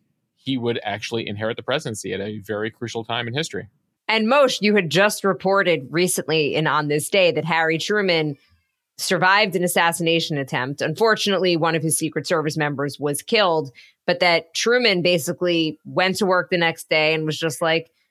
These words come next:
Speaker 2: "Eh,
Speaker 1: <laughs>
Speaker 2: comes with the
Speaker 1: He's like, "I
Speaker 2: territory."
Speaker 1: guess this is part of the job. It's part of the job, being president." And he dealt with a lot, Harry Truman. And one more political story here. On this day in two thousand, the presidential election between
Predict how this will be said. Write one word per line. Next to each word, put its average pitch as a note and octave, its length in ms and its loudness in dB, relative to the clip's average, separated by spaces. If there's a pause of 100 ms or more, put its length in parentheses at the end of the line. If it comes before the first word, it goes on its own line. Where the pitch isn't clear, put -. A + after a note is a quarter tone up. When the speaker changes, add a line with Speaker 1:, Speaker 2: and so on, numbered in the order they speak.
(240)
Speaker 2:
"Eh, D#4 260 2 (140)
Speaker 1:
<laughs> - 140 -20
Speaker 2:
comes B3 260 2
with C#4+ 140 0
the - 60 0
Speaker 1:
He's E3 80 2
like, - 80 6
"I A#3 320 4
Speaker 2:
territory." A3+ 180 6
Speaker 1:
guess A#3 140 2
this A3+ 140 0
is G#3 120 -6
part C4 160 4
of B3+ 60 0
the B3 60 4
job. C4 260 0
It's E3+ 140 0
part B2 200 2
of D#3 80 2
the F#3+ 60 2
job, A#3 340 4
being D#3 200 2
president." D3 760 0
And B2+ 160 0
he E3 100 -2
dealt A#3+ 200 2
with F#3+ 80 0
a A#2+ 40 0
lot, G#2 400 0
Harry G#2 220 -4
Truman. G2 340 -6 (480)
And D#3+ 180 2
one G#3+ 140 4
more G3 140 2
political F3 240 -2
story F3 280 2
here. F#3 220 2
On D3 140 0
this E3 100 0
day F3+ 140 0
in F3 80 0
two F3 140 0
thousand, D#3+ 500 0 (320)
the B2 80 -8
presidential E3+ 440 0
election B2 280 -2
between A#2+ 240 -4